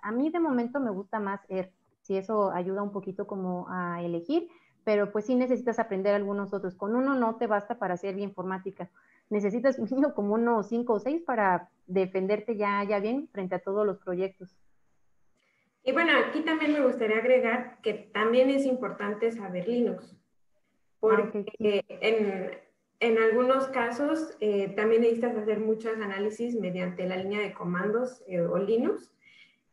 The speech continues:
Speaker 2: y que sea más amigable o no, depende de cada quien.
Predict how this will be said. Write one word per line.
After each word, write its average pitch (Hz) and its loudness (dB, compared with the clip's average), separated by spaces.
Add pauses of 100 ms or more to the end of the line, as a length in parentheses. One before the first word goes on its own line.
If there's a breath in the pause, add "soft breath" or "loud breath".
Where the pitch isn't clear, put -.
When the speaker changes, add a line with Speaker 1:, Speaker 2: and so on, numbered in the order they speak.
(140)
Speaker 2:
y 226 2 (680)
que 285 4
sea 311 4
más 302 6
amigable 254 4
o 262 4
no, 269 2
depende 233 2
de 220 2
cada 202 -2
quien. 247 -4